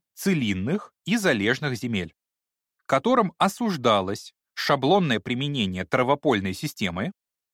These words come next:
и одновременно ставилась задача освоения целины. Кукуруза на Украине и Северном Кавказе и целинное зерно должны были заменить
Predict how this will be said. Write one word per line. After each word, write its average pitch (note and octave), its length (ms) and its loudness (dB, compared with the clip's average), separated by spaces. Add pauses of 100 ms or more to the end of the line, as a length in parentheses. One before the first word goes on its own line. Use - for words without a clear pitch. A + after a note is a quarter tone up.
(100)
и D#3 100 2
одновременно C3 840 0
ставилась A#2 520 0
задача A#2+ 640 0 (280)
освоения D3+ 880 0
целины. G#2 600 -2 (920)
Кукуруза D#3 760 -2
на C3 260 2
Украине A#2+ 760 -4
и A#2+ 160 -8
Северном F#2+ 480 -4
Кавказе A#2+ 600 -2 (420)
и D#3 180 -2
целинное A2 680 -2
зерно D#3+ 420 0 (260)
должны A#2+ 480 0
были C3 240 0
заменить B2 680 -2